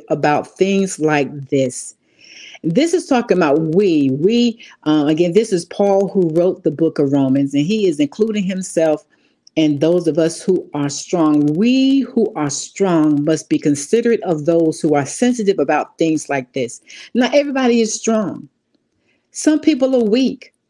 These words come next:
So we must be sensitive to those who are not strong yet.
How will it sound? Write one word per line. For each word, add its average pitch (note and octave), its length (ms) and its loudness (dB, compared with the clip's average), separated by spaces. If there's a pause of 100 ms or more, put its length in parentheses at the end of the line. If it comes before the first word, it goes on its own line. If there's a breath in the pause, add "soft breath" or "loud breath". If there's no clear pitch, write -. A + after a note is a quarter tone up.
(360 soft breath)
So G3+ 140 2
we B3+ 180 2
must C#4 320 0
be A3+ 140 2
sensitive B3+ 720 0
to G#3 160 2
those G#3 560 0
who A3 240 0
are G#3 160 2
not E3+ 480 0
strong D4+ 800 0
yet. D3 420 -2